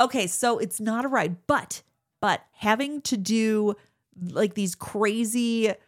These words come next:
mazes through Epcot where every time I go, I'm like, "Well, this is different. These walls are different. I don't know where I'm going." And trying to get just from point A to point B, but you have to walk all the way around these crazy construction walls.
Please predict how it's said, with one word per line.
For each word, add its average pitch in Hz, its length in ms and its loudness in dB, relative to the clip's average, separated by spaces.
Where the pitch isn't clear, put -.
mazes 202 680 2
through 202 340 -2
Epcot 220 600 0
where 220 260 -2
every 214 240 0
time 262 240 -4
I 262 80 -2
go, 190 300 0
I'm 226 100 -2
like, 175 260 -2
"Well, 175 80 -6
this 240 220 -4
is 285 140 -10
different. 202 340 -4
These 262 180 -2
walls 285 300 -2
are 180 100 0
different. 175 420 -4
I 285 160 0
don't 247 100 -2
know 208 100 2
where 226 280 0
I'm 233 100 -2
going." 208 600 0
And 220 300 0
trying 254 280 -2
to 269 60 -2
get 240 220 -2
just - 220 -8
from 208 160 -2
point 220 260 -2
A 208 80 2
to 214 80 0
point 190 340 -4
B, 185 200 0
but 185 180 -2
you 196 140 -4
have 196 240 -4
to 190 80 -2
walk 180 340 -2
all 185 160 2
the 190 80 -2
way 185 140 0
around 175 560 0
these 175 160 0
crazy 180 600 0
construction 175 580 -4
walls. 202 400 -2